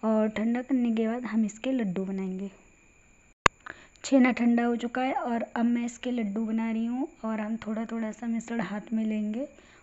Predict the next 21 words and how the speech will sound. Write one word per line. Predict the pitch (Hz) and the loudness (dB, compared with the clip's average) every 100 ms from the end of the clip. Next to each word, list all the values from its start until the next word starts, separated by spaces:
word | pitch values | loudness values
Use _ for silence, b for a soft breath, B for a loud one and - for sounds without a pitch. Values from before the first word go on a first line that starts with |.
| B - | B -6
और | 214 226 - - _ | -4 -4 -8 -20 _
हाथ | - 226 226 | -10 -8 -8
से | - 233 | -8 -6
घुमा | 214 214 | -4 -6
के | 208 262 | -6 -6
गोल | 233 220 214 | -2 -2 -2
गोल | 202 269 | -4 -4
लड्डू | 240 196 196 | -2 -4 -4
बना | 262 226 196 | -4 -2 -2
के | 185 254 262 | -6 -10 -8
तैयार | 226 202 196 | -6 -4 -6
कर | 190 202 | -6 -8
लेंगे। | 208 196 202 202 208 B B B B _ | -6 -8 -6 -6 -8 B B B B _
देखिए | 226 220 233 | -6 -4 -2
दोस्तों | 226 226 - 240 | -2 -4 -6 -4
मेरा | 233 214 214 | -2 -2 -4
एक | 208 220 | -4 -4
लड्डू | 202 208 | -4 -2
बन | 208 208 | -2 -2
चुका | 208 202 - | -4 -6 -4
है, | 220 240 | -4 -4